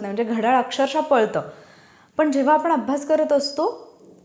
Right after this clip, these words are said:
आणि आपला मूड नसतो basically, त्यावेळेला असं होतं की नाही, म्हणजे घड्याळच सरकत नाहीये पुढे. So, घड्याळ in the sense काटा. So,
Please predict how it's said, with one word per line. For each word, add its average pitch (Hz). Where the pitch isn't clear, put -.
आणि 233
आपला 247
मूड 233
नसतो 214
basically, 196
त्यावेळेला 269
असं 254
होतं 247
की 233
नाही, 247
म्हणजे 226
घड्याळच 285
सरकत 196
नाहीये 175
पुढे. 160
So, 330
घड्याळ 220
in 220
the 220
sense 320
काटा. 180
So, 302